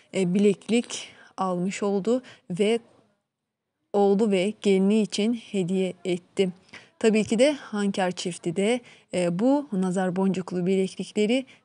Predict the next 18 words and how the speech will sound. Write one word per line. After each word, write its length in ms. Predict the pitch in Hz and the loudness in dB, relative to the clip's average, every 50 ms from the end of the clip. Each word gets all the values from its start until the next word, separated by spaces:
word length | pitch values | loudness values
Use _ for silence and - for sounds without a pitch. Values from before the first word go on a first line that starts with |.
| - | -10
e, 160 | - 190 185 175 | -6 -6 -4 -2
kollarından, 840 | - 233 233 220 202 185 180 180 175 165 165 196 202 214 233 240 - - - - | 2 2 2 4 2 2 0 0 -2 -2 0 0 2 2 0 0 -2 -8 -12 -10
e, 120 | 180 - - _ - | -10 -10 -10 _ -14
çıkarmamaya 1000 | - - - - 208 208 214 214 214 208 202 196 190 185 180 180 180 190 208 208 _ - | -16 -12 -8 -4 -4 -2 -2 -2 -2 -2 -2 -2 -2 -2 -2 -4 -4 -4 -6 -8 _ -12
karar 400 | - 190 170 175 170 170 175 175 | -8 -6 -4 -2 -2 -2 -2 -2
verdiler. 600 | 180 175 175 175 165 202 175 185 185 180 - - _ - _ _ _ - | -2 -2 -2 -2 -2 -2 -2 -2 -2 -4 -6 -10 _ -20 _ _ _ -14
Çok 180 | - 233 - | -14 -14 -10
güzel 240 | - 190 190 180 180 | -6 -2 -2 0 0
görüntüyle 800 | 175 180 190 180 196 196 190 - - 233 226 214 202 208 220 220 - - _ _ - | 0 0 -2 -2 -2 -4 -4 -2 -2 0 0 0 0 -2 -4 -6 -10 -20 _ _ -6
ekranlara 560 | 190 202 202 - - 196 185 180 175 175 175 | -6 -6 -6 -4 -4 -4 -2 -2 0 0 -2
gelmiş 480 | 180 180 196 196 202 202 220 220 - - | 0 0 0 0 0 0 0 -2 -2 -4
olan 380 | 190 185 196 202 214 233 226 226 - - - _ _ | -4 -4 -2 -2 -2 -2 -4 -6 -10 -20 -20 _ _
Hanker 380 | - 202 208 196 233 220 214 220 | -4 -2 -2 -2 -2 -2 -4 -4
çiftinin 680 | - - 233 208 - - 220 208 214 220 226 247 233 - - - | -4 -4 -6 -6 -2 -2 0 2 2 4 2 0 0 -4 -10 -8
muhteşem 580 | - 196 180 - - 202 196 - - 196 190 180 | -6 -6 -6 -6 -4 -4 -2 -2 -2 -4 -4 -4
ikilimizin 760 | - 196 - - 240 220 220 208 208 185 180 196 196 202 202 196 | -6 -6 -4 -2 0 2 2 2 2 0 0 0 0 0 0 0
görüntülerini 800 | - 185 175 180 175 175 - 170 175 165 180 180 185 202 220 220 | -2 -2 -2 -2 -4 -4 -4 -4 -2 -2 -2 -2 -2 -2 -4 -6
sizlerle 720 | - - - 175 165 190 180 185 190 190 190 190 190 202 | -6 -8 -10 -8 -6 -4 -4 -4 -4 -4 -2 -2 -2 -4